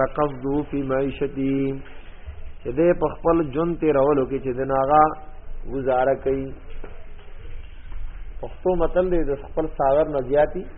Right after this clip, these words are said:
په مغه ځوګن. نو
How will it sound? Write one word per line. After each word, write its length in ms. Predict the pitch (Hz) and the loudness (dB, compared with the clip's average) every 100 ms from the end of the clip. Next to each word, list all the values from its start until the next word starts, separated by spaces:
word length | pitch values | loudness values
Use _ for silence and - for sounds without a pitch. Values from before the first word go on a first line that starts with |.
| - - - - - - - - - - - - - - | -14 -12 -12 -12 -12 -12 -12 -12 -10 -10 -8 -10 -10 -8
په 80 | 151 147 | -4 0
مغه 200 | 175 165 135 | 2 4 4
ځوګن. 320 | 123 113 127 160 - - - - - - - - - - - - - - - | 2 0 -4 -6 -12 -8 -6 -6 -8 -12 -12 -12 -12 -12 -12 -12 -16 -16 -14
نو 60 | - | -10